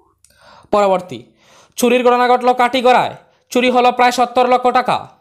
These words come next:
মঙ্গলবার রাতে ঘটনাটি ঘটেছে এখানকার চেরাগি বাজারে। ডগ স্কোয়াডটি নিয়ে পুলিশ তদন্তে নামলেও তেমন সাফল্য আসেনি। তবে এই ঘটনার সঙ্গে জড়িত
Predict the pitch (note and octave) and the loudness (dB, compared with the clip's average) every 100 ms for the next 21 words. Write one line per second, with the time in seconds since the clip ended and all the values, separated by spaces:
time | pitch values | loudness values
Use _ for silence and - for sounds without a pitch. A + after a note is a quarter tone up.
0 | _ _ _ - F#3 G3+ A3 B3 B3 A#3+ | _ _ _ -4 -2 0 2 2 2 2
1 | B3 A#3+ B3 A#3+ A#3+ B3 B3 B3 A3+ B3 | 0 0 0 0 0 -2 -2 -2 -2 -2
2 | A#3+ B3 B3 B3 B3 B3 B3 A#3 A#2+ A3+ | -2 -2 0 0 2 0 2 0 -2 -12
3 | _ _ _ - - E3+ G#3+ A3+ - B3 | _ _ _ -18 -4 2 2 2 -2 2
4 | B3 B3 B3+ A#3 B2 C3 _ _ _ - | 2 2 -2 -2 -4 -10 _ _ _ -4
5 | A#3+ B3 B3 B3 B3 B3+ A#3+ A#3+ B3+ B3 | -2 0 0 0 0 0 0 0 0 0
6 | B3+ B3+ A#3 B3+ B3 B3 B3 C4 D#3+ A#2 | -2 -2 -2 0 2 0 0 -2 -4 -10
7 | _ _ _ - - A#3+ B3 B3 B3 B3 | _ _ _ -20 -4 0 2 2 2 2
8 | B3+ C4 B3 A#3 A#3 A#3 | 2 0 0 0 0 0